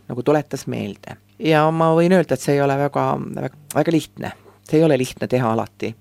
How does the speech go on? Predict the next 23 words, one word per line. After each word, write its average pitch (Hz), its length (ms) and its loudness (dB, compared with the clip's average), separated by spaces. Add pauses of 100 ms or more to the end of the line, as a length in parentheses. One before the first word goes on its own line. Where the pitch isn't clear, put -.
(200)
Seda 156 220 0
enam, 143 180 0
et - 240 -4 (140)
sul 143 160 2
oli 135 100 -2
nagu 135 220 0
õigustus 135 500 0
ka 208 160 2
solvumiseks. - 880 -4
Ma 156 80 2
siiski 180 300 -4
tegin 165 320 0
selle 117 340 -2
ja 117 300 -4
ütlesin, 104 420 -12
et, - 320 -16
et 101 240 -10
anna 127 160 -2
mulle 123 160 -6
andeks, - 480 -10
et - 320 -18 (240)
ma 117 400 -8
käitusin 120 640 -4